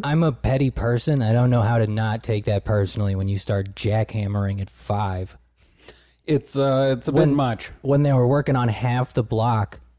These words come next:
Speaker 1: all day.
Speaker 2: Oh, speaking of bit much, that, this was a story I meant to get to in the, uh,
Speaker 1: This is how
Speaker 2: fir-,
Speaker 1: crazy a week it
Speaker 2: first
Speaker 1: was.
Speaker 2: weeks. I know, I
Speaker 1: We
Speaker 2: completely forgotten about this.
Speaker 1: R B G died and the whole world fucking went crazy. I couldn't, couldn't fucking remember anything after that day.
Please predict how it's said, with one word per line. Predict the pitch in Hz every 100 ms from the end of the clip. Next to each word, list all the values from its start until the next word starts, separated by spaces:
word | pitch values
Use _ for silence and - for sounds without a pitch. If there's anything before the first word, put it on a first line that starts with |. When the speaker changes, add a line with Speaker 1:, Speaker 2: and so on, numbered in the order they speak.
| _ -
Speaker 1:
all | 127 123 123
day. | 113 117 113 95 82 - _ _
Speaker 2:
Oh, | 131 127 -
speaking | - 175 185 151
of | 131 117
bit | 139 120
much, | 131 113 104
that, | 127 156 151 -
this | 151 180
was | 139 113
a |
story | 110 139 123 120
I |
meant | 127 120
to | 123 120
get | 127 127 -
to | 143 127 120 -
in | 127 117
the, | 113 107
uh, | 107 107 107 -
Speaker 1:
This | 127
is | 135
how | 131
Speaker 2:
fir-, |
Speaker 1:
crazy | - 135 135 117
a | 110
week | 139
it | 160
Speaker 2:
first | 107
Speaker 1:
was. | 104
Speaker 2:
weeks. | 131 113 -
I | 135 135
know, | 156 185
I | 120
Speaker 1:
We | 131
Speaker 2:
completely | 127 123 165 160 123
forgotten | 117 131 165 143
about | 123 123
this. | 123 120
Speaker 1:
R | 127 135
B | 139 127
G | 120 156
died | 147 123 123
and | 120
the |
whole | 123 127
world | 127 165 143
fucking | 123 110 113
went | 110 107
crazy. | 107 101 104
I | 98
couldn't, | - 127 117 117 -
couldn't | 143 123
fucking | 135 123 123
remember | 117 123 117
anything | 123 156 117 110
after | 107 110
that | 104
day. | 101 104 98